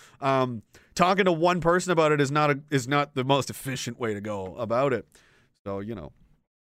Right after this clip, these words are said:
Um, well, I'm short and long, and thanks to hear, I'm glad to hear that, man. If your, your day's better because of this fucking nonsense, that, that makes me happy.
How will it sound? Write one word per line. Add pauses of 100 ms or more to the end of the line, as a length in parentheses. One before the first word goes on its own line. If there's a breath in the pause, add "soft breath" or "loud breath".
(680 soft breath)
Um,
well,
I'm
short
and
long,
and
thanks
to
hear,
I'm
glad
to
hear
that,
man.
If
your,
your
day's
better
because
of
this
fucking (140)
nonsense,
that,
that
makes
me
happy.